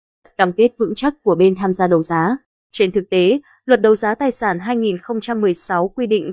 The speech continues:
phải nộp tiền cọc với mức tối đa là hai mươi phần trăm giá khởi điểm của tài sản đấu giá. Tuy nhiên, luật lại chưa có quy định cụ thể khi nhà đầu tư trả giá tài sản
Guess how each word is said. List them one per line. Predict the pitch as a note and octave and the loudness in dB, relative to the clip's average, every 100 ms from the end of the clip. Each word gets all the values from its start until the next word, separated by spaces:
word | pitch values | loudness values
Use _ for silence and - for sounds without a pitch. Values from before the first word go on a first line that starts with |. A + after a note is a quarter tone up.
| G#3 | -6
phải | F#3 | -2
nộp | F#3+ F3+ | -2 -2
tiền | G3+ F3+ | -2 -2
cọc | F#3+ F3+ - | 0 -2 -2
với | F#3+ | -2
mức | G3 D4 - | 0 -2 0
tối | F#3 | 0
đa | G#3 G#3 F#3+ - | 2 0 -2 -2
là | F#3+ | -2
hai | E3 G3 G3 | 0 -2 -2
mươi | G3+ F#3+ | -2 -2
phần | E3+ | -8
trăm | E3 G3+ | -6 -8
giá | F#3+ F3+ F3 G#3 | -4 -2 -2 -2
khởi | A#3+ | -2
điểm | E3+ F3+ D#3 | 2 2 0
của | D#3+ E3+ | -2 -2
tài | F3 | -2
sản | E3+ E3+ | -4 -2
đấu | E3 E3 | 0 0
giá. | E3 D#3+ B3 - _ _ | -2 -2 -4 -8 _ _
Tuy | G#3+ F#3+ | -2 2
nhiên, | G3+ F#3+ - _ | 4 2 -2 _
luật | B3+ A#3+ | 0 2
lại | A#3 G#3+ G3 | 4 2 -2
chưa | - C#4+ | -2 -2
có | A#3+ | -2
quy | A3+ C4+ | -2 -2
định | A#3+ G3+ | -2 -4
cụ | A#3 G3 | -6 -4
thể | A3 F#3 | 0 0
khi | E3 - G#3+ | 0 -6 -4
nhà | G#3 F#3+ | 0 2
đầu | F3+ F3+ G3+ | 2 -2 -2
tư | A#3 | -4
trả | A3 G#3 | -2 -4
giá | E3+ F3 | 0 -2
tài | G3+ G#3 | 0 -2
sản | - G3 D3+ | -2 -4 -4